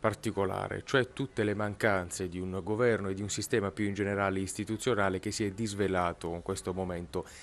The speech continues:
d'emergenza. A promuoverle è stato il centro studi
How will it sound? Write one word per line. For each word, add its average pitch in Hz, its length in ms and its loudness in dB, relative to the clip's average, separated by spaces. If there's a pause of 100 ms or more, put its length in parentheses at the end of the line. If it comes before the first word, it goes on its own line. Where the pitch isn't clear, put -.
(120)
d'emergenza. 92 640 -2
A 101 40 -2
promuoverle 98 500 0
è - 20 -6
stato 98 220 -4
il 98 60 -4
centro 104 280 -4
studi 95 400 -4